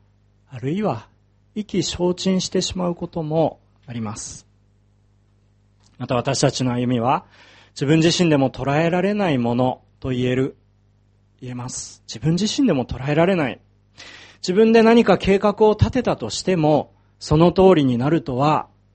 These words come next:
限らない。まあ、一年間、一年、一年間この年度の歩みということを振り返りますときに、特にですね、この一年間は、三月に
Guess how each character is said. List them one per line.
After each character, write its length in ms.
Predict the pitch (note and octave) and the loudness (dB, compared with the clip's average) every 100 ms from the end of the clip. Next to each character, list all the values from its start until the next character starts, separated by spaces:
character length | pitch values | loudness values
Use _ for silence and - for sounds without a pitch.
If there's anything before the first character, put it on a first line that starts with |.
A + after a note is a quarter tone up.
| _ | _
限 300 | G2+ G2 A2 | -16 -12 -8
ら 160 | C3 | -6
な 140 | C3 G#2 | -4 -6
い。 100 | G2 _ _ _ _ _ _ - - - - | -12 _ _ _ _ _ _ -20 -20 -18 -2
ま 60 | |
あ、 40 | D3 | -2
一 200 | - D#3+ | 2 4
年 240 | E3 D3+ | 6 4
間、 320 | C#3+ B2 G#2 - _ - | 2 0 -4 -12 _ -14
一 240 | D#3 D#3 | -6 0
年、 260 | D3 C#3 B2+ - | 2 0 -2 -10
一 180 | C3+ C#3+ | -4 0
年 140 | C3+ | 0
間 180 | B2+ A#2+ | 0 -4
こ 80 | B2 | -2
の 80 | B2 | 2
年 280 | C3 C#3 | 2 2
度 120 | C#3+ D3+ | 4 4
の 80 | |
歩 240 | D3 D3+ D#3 | 4 4 2
み 140 | E3+ | 0
と 120 | E3+ | 2
い 60 | C#3 | 0
う 60 | B2 | 2
こ 100 | B2 | 0
と 140 | B2 | 0
を 40 | |
振 120 | G#2 C3 | 0 -2
り 80 | |
返 180 | - D#3 | 2 2
り 80 | E3 | 2
ま 140 | F3 | 0
す 100 | F3 | -2
と 100 | D3 | -4
き 140 | A#2+ A2+ | -4 -4
に、 320 | A#2 B2 G2 _ - _ _ - - _ _ _ _ _ _ _ - | -2 -2 -4 _ -20 _ _ -20 -20 _ _ _ _ _ _ _ -4
特 260 | D#3+ F3 F3+ | -4 4 4
に 140 | D3+ | 4
で 100 | B2 | 0
す 120 | - | -2
ね、 140 | C#3 E3 | 0 2
こ 140 | D#3 | 2
の 100 | D3+ | 2
一 260 | C3+ - D#3 | 0 0 0
年 220 | E3 E3 | 2 0
間 300 | D3 A#2+ A2+ | -2 -4 -2
は、 320 | B2+ B2+ - _ - - - - _ _ _ _ _ _ _ _ _ _ _ _ _ _ _ | -2 -2 -4 _ -20 -20 -20 -20 _ _ _ _ _ _ _ _ _ _ _ _ _ _ _
三 200 | - D#3+ | -2 2
月 240 | D3+ - | 2 2
に 200 | A#2+ A2+ | 0 0